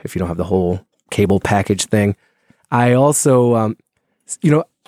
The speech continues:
I'm thinking about this election. In some ways, it's kinda like a, it's a breakup. It's an emotional trauma for a lot of people. And I remember after my own divorce, I called a friend of mine,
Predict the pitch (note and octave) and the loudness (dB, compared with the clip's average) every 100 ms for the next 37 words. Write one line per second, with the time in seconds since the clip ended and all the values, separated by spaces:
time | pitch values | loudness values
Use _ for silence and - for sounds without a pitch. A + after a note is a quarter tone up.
0 | - D3 C#3+ F3 F3+ E3 C3 B2 B2+ A#2 | -6 -2 0 2 2 2 0 0 -2 -2
1 | A2 A#2 A2+ - A2+ G#2+ - A#2+ A#2+ A2+ | 0 0 -2 -2 -2 -2 -2 0 2 2
2 | A2 G#2 - - A2+ G#2+ G#2 G#2 G2+ G2+ | 2 -2 -6 -2 0 0 0 -2 -2 -4
3 | F#2+ G2 _ _ _ _ - B2+ G#2+ G#2+ | -4 -6 _ _ _ _ -4 -2 0 2
4 | A2+ A2+ A#2 A2 _ _ _ _ _ - | 2 2 0 0 _ _ _ _ _ -6
5 | A2+ - A2 G#2+ A2 A#2+ - B2 A#2 A2 | -4 0 0 2 2 2 2 0 2 0
6 | A#2 - - B2 A2+ G#2+ - G#2+ G#2 G2+ | -4 -12 -4 0 2 0 -2 -2 -2 -2
7 | G2 B2 A2 G2 F#2 _ _ _ _ - | -2 -2 -2 -6 -8 _ _ _ _ -6
8 | A#2+ A#2 A#2 A#2 C3 C3+ C3 B2+ - _ | -2 0 2 2 2 2 2 0 -4 _
9 | - A#2+ - - A2+ G#2+ G#2+ A2 G2+ G2 | -6 -4 -4 -2 0 0 -2 -2 -4 0
10 | F3+ C3+ G#2+ - - _ _ _ - A2 | 2 2 2 -2 -6 _ _ _ -8 -8
11 | - D3 C3+ A#2 - F3 C3 G#2+ G2 F#2+ | -2 0 0 0 0 2 2 0 -4 -6